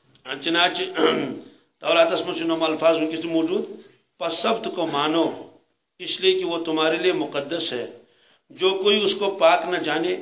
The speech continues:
وہ ضرور مار، مار ڈالا جائے گا۔" <clears throat> یعنی یہ اوس یِمن حُکم کہِ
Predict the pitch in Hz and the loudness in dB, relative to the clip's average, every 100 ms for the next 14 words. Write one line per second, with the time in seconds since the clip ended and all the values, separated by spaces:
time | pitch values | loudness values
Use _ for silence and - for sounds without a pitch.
0 | 175 156 165 151 175 180 156 156 151 - | -6 -4 -2 0 2 2 2 0 -2 -6
1 | - 139 143 151 165 143 139 139 135 120 | -10 -2 0 0 -2 0 2 2 -2 -6
2 | 110 - - _ _ _ _ _ - 208 | -10 -14 -20 _ _ _ _ _ -4 -4
3 | 220 - - - 160 175 180 170 185 180 | -4 -8 -14 -12 -4 0 0 0 0 0
4 | 160 185 185 196 | 0 -2 -4 -6